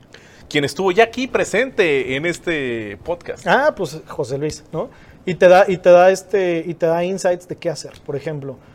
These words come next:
Speaker 2: oye, con base en el comportamiento histórico que hemos viendo, que hemos visto los viernes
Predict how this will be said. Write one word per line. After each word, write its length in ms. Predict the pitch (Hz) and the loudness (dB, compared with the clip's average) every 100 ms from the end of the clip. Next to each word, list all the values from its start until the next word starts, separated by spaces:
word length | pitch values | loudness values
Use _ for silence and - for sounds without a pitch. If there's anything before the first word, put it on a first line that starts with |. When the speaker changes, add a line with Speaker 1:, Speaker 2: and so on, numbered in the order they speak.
| - _ | -20 _
Speaker 2:
oye, 260 | 170 175 170 | 0 0 0
con 160 | 165 | 0
base 280 | 180 190 220 | 0 0 -2
en 100 | 196 | -6
el 80 | 165 | -6
comportamiento 680 | 151 147 151 160 175 175 156 | -6 -6 -6 -8 -8 -8 -8
histórico 460 | - 170 175 160 131 | -6 -8 -8 -12 -12
que 80 | |
hemos 200 | 160 156 | -10 -10
viendo, 440 | 151 165 165 165 156 | -10 -10 -10 -12 -10
que 100 | 160 | -10
hemos 180 | 160 151 | -8 -10
visto 480 | 156 - 175 160 | -12 -8 -4 -4
los 240 | 147 135 135 | -4 -8 -6
viernes 520 | 156 160 165 160 - | -4 -4 -4 -8 -10